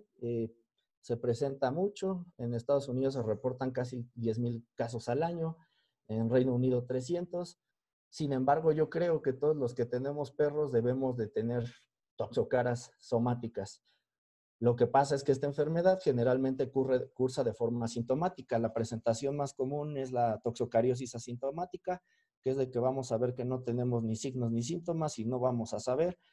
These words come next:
Las larvas pueden vivir muchos años en el tejido muscular, simplemente después se calcific-, se mueren, se calcifican y ahí se quedan y ni nos enteramos. Los problemas es cuando se, se pueden ir a,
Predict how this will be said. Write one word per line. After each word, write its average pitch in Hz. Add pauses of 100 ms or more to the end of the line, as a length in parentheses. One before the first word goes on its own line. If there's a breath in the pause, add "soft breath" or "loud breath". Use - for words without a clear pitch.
(220)
Las 117
larvas 131
pueden 127
vivir 127 (140)
muchos 143
años 123
en 113
el 107
tejido 120 (160)
muscular, 131 (560)
simplemente 127 (280)
después 123
se 107
calcific-, 127
se 117
mueren, 165
se 110
calcifican 139
y 143
ahí 143
se 131
quedan 165
y 123
ni 113
nos 107
enteramos. 107 (340)
Los 123
problemas 131
es 131
cuando 131
se, 110 (160)
se 110
pueden 127
ir 123
a, 110